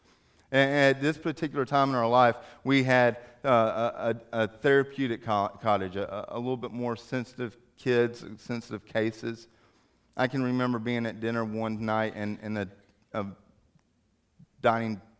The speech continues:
table chair went out the window because a kid was just, he was hurting. And so, like any sixteen-year-old boy, uh,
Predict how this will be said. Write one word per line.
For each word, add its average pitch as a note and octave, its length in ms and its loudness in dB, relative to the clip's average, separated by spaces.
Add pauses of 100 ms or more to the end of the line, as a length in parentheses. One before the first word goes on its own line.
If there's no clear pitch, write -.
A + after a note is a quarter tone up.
(260)
table G2+ 280 -6
chair G#2 320 -2
went F#2+ 200 -6
out F#2+ 180 -6
the F2+ 60 -16
window F2+ 480 -8 (320)
because F#2 240 -14
a F2+ 40 -12
kid F#2+ 260 -12
was E2 140 -14
just, F2 300 -16 (640)
he G#2+ 100 -14
was F#2 120 -12
hurting. E2 420 -4 (1400)
And B2+ 120 -6
so, A#2+ 520 2 (100)
like B2+ 220 0
any C3+ 480 -4
sixteen-year-old G#2 920 -6
boy, F#2 320 -8 (1400)
uh, - 220 -20